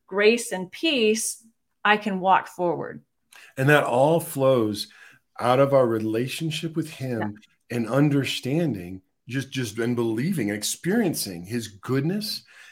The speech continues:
Speaker 2: and how faithful he is and how trustworthy he is. It's a safe place with God,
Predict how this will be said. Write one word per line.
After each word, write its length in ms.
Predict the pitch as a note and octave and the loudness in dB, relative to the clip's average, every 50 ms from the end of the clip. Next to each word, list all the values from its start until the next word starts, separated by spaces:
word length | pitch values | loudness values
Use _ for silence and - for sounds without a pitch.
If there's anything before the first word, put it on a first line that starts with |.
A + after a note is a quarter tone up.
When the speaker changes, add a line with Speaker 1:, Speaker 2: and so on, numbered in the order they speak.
| - _ _ - | -20 _ _ -4
Speaker 2:
and 220 | C#3+ D3 D3 C#3+ | -2 0 0 -2
how 180 | - C#3 C#3 C3+ | -2 -2 -4 -4
faithful 640 | - - - - D#3 F3 G3+ G3+ G3+ - G#3 F#3 D#3 | -6 -8 -12 -8 -6 -4 -4 -6 -6 -6 -6 -4 -4
he 260 | C3+ C3 C3+ B2 A2+ | -4 -4 -4 -2 -2
is 280 | G#2 F#2+ F#2+ G2+ G2+ - | -4 -4 -6 -10 -10 -10
and 120 | - C#3+ C3 | -8 -6 -4
how 160 | C3 D#3+ E3 | -4 -4 -4
trustworthy 680 | E3 - - - - G3+ G3+ - - G#3 E3+ C#3+ B2+ A#2+ | -6 -8 -10 -10 -8 -8 -8 -8 -8 -6 -4 -4 -2 -2
he 80 | A2+ G#2+ | -2 -2
is. 120 | G#2 G2+ G#2+ | -4 -6 -8
It's 100 | G#2+ - | -8 -8
a 60 | C3 | -6
safe 520 | - - - - - C#3+ D3+ F3 E3 E3+ - | -6 -6 -6 -4 -4 -2 -2 -2 -2 -4 -8
place 340 | - - B2 A2+ G2+ - - | -8 -6 -6 -4 -6 -6 -8
with 140 | G#2 F#2+ F#2+ | -12 -10 -8
God, 340 | - F#2+ F#2 F#2+ G2 G2+ | -8 -8 -6 -6 -8 -10